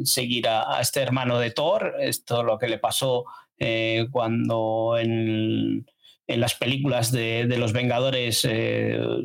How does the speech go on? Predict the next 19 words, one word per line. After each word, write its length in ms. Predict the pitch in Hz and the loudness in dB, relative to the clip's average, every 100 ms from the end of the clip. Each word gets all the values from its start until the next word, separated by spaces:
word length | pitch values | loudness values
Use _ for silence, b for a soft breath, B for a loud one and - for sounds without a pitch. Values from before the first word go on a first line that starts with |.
| - | -6
le 160 | - 117 | -2 0
sucedió 720 | 147 - 127 123 127 123 120 | 2 0 0 0 0 0 0
algo 340 | 135 139 170 | 0 0 2
a 60 | 135 | 2
Loki. 400 | 139 127 175 240 | 0 0 -4 -4
<laughs> 60 | B B B B - | B B B B -6
Y 60 | 135 | -2
vamos 280 | 147 127 | 0 0
a 60 | 135 | 0
dejarlo 340 | 131 - 117 | 0 0 0
ahí, 180 | 120 151 | 0 0
como 180 | 147 127 | 0 0
dices 280 | 131 123 - | 0 -4 -2
tú, 180 | 147 151 | 0 0
no, 360 | 123 117 113 | 0 0 0
no 140 | 120 127 | 0 2
vamos 260 | 123 127 | 2 2
a 40 | 131 | 0
destripar, 560 | 120 127 117 127 123 | 0 -2 0 0 0